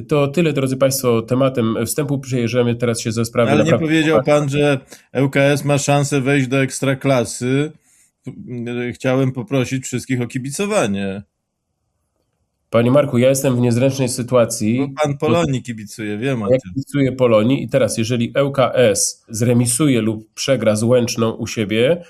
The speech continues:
Speaker 1: to Polonia, wy-, jeżeli wygra w Opolu, to będzie w ekstra-,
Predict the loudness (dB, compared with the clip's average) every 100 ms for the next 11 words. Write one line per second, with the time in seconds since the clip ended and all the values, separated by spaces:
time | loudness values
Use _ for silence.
0 | _ -8 -2 2 4 4 2 0 0 2
1 | 2 2 0 2 2 2 4 2 2 0
2 | 2 4 4 2 -2 _ _ -2 2 2
3 | 2 0 -2 -2 0